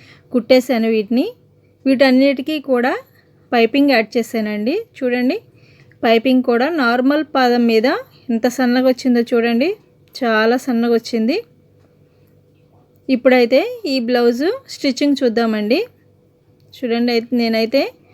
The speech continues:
ఈ విధంగా అనేది అన్నీ కూడా కట్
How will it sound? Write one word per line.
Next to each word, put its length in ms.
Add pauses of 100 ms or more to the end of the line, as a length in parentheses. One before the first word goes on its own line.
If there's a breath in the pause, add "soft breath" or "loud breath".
(760 soft breath)
ఈ 120 (100)
విధంగా 380
అనేది 320 (380)
అన్నీ 300
కూడా 260
కట్ 140